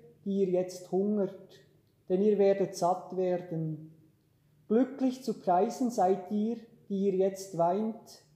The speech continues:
denn ihr werdet lachen. Glücklich zu preisen seid ihr, wenn ihr um des Menschensohnes willen gehasst und ausgestoßen werdet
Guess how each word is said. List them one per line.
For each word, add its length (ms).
denn 120
ihr 160
werdet 480
lachen. 680
Glücklich 480
zu 140
preisen 600
seid 440
ihr, 320
wenn 140
ihr 120
um 140
des 160
Menschensohnes 1000
willen 340
gehasst 580
und 160
ausgestoßen 1080
werdet 640